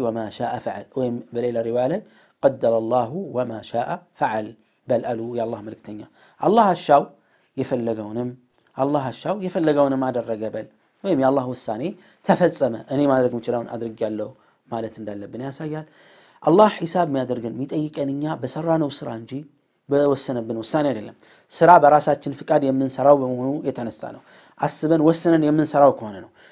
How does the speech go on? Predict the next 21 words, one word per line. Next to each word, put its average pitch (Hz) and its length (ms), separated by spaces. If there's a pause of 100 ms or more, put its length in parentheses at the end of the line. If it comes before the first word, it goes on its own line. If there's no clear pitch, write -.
(140)
«ኢነ 131 200
ሰዕየኩም 170 540
ለሸታ፣ 180 400 (960)
ሩጫችሁ 160 500
የተለያየ 165 500
ነው» 156 100
አለ። 127 120 (540)
«ፈአማ 120 240 (100)
መን 117 180
አዕጣ 131 240 (140)
ወተቃ፣ 131 400 (840)
የሰጠና 165 500
አላህን 156 340
የፈራ፣ 151 300 (920)
ወሰደቀ 160 520
ቢልሑስና፣ 147 580
በመልካሚ-፣ 143 580
መልካሚቷን 147 640
አገር 131 280
አምኖ 147 240
የተቀበለ፣ 131 540